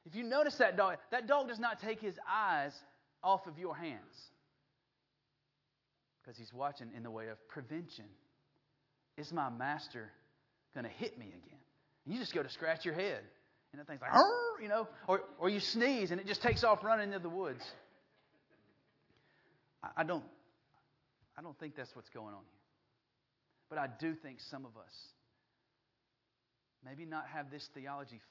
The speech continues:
fully. Theology meaning your thoughts about who God is. But in function you do. That you see God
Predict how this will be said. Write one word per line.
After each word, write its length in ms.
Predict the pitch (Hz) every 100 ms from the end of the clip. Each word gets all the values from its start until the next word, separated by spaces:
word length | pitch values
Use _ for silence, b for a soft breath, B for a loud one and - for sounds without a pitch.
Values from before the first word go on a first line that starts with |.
| -
fully. 260 | 151 175 175 _ _ _ _ _ _ _ _ _ _
Theology 360 | 131 135 147 147
meaning 240 | 147 147
your 120 | 131
thoughts 320 | - 135 -
about 220 | 147 135 127
who 100 | 135
God 240 | 139 135
is. 320 | 104 104 - _ _ _ _ _ _ _ _ _ _ _ _ _ _ _ _ _
But 80 | 135
in 140 | 123 104 -
function 400 | 143 - 117 98
you 100 | 95
do. 100 | - - _ _ _ _ _ _ _ _ _ _ _ _ _ -
That 140 | -
you 60 | 117
see 320 | - 180 190
God 400 | 156 123 98